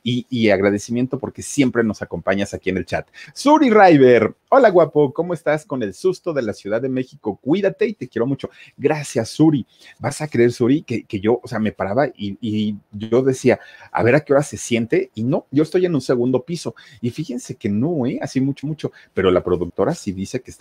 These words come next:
que, que sintió muy feo. Dice, "No te nos vais a dormir ahorita, Philip". <laughs> "No, mi Fer Reyes, no. Te lo prometo que", bueno, quién sabe, no te lo aseguro. Alejandra Salvador de la Cruz dice,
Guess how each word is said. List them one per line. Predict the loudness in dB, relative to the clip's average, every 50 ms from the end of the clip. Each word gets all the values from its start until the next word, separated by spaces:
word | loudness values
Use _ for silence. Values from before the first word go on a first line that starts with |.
| -20 _
que, | -8 -8 -8 -6
que | -6 -6 -6 -6
sintió | -8 -10 -10 -6 -4 -4
muy | -4 -4 -4 -2
feo. | 2 2 2 2 0 _ _ -20 -18 -18 -14 -4
Dice, | 0 2 2 4 4 4
"No | 2 4 4
te | 4
nos | 4 4 4
vais | 4 4 4 4
a | 2 2
dormir | 2 2 4 4 4 6 6
ahorita, | 6 6 6 4 4 2 2
Philip". | 4 2 2 2 2 0 -2 _ _
<laughs> | -4 0
"No, | 0 0 0 -2 -2
mi | -2 -2 -2 _ -4 -4 -4
Fer | -4 _ -2 0 0 0 0
Reyes, | 0 -2 -2 0 0 -2 -2 -4 -6 _
no. | 0 0 0 0 -2 _ _ -16 -14 _ -6 -4 -4 0
Te | 2 4 6
lo | 6 4 4
prometo | 4 2 0 2 2 2 2 2 2 0 -2 -2
que", | -4 -6 -16 -10 -8
bueno, | -6 -6 -6 -6
quién | _ -10 -8
sabe, | -6 -4 -4 -4 -4 -4 -6
no | -6 -6
te | -6 -6 -6
lo | -6
aseguro. | -8 -6 -4 -4 -4 -2 -4 -2 -2 -2 -4 -4 -8 -10 -4 -2 -2 0 2
Alejandra | 2 2 2 2 2 2 2 4 4 2 4
Salvador | 4 4 4 4 4 6 6 4 2
de | 2 2
la | 0 0 -2
Cruz | -2 -2 0 0 0 0 0
dice, | -2 0 0 -2 -2